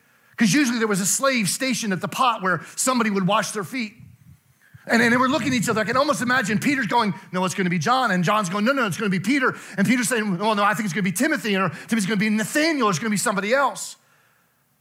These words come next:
And nobody, nobody rises to the occasion to wash feet.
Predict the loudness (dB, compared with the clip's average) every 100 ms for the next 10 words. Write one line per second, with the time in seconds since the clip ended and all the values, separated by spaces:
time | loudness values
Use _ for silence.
0 | _ _ _ _ _ _ 2 6 6 4
1 | 2 -2 -8 -18 _ _ _ _ 2 2
2 | 4 2 2 2 0 -4 -4 -2 -2 0
3 | 0 0 -2 -4 -8 -18 _ _ _ _
4 | _ _ _ _ _ _ -4 0 2 0
5 | -6 -10